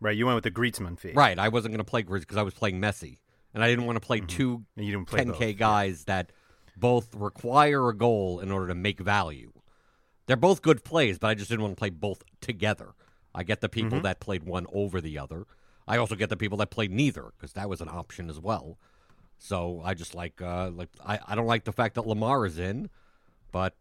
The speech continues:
Speaker 2: Lamar's even more expensive than Koke, so
Speaker 1: Yeah.
Speaker 2: I'm gonna take Koke. I'm gonna go down, grab Tielemans. Uh, a lot of people went Golovin. I understa-, I understand it,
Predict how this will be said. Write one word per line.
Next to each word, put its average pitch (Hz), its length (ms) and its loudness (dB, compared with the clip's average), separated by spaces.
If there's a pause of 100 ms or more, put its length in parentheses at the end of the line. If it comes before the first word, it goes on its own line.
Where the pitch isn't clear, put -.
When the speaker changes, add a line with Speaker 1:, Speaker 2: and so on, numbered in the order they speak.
Speaker 2:
Lamar's 92 380 -4
even 98 140 -4
more 127 180 2
expensive 80 460 -10
than 78 140 -12
Koke, 80 540 -10
so 80 400 -10 (200)
Speaker 1:
Yeah. 98 240 -4 (200)
Speaker 2:
I'm 82 100 -10
gonna 92 100 -6
take 104 180 -2
Koke. 95 300 -2
I'm 104 180 -2
gonna 101 140 -4
go 98 160 0
down, 95 280 -2
grab 98 300 -2
Tielemans. 98 720 -6 (640)
Uh, 82 300 -4
a - 20 -6
lot 92 160 -2
of 87 60 -8
people 95 180 -4
went 98 160 -4
Golovin. 92 460 -2
I 92 100 -2
understa-, 87 400 -8
I 113 140 2
understand 107 640 -2
it, - 280 -6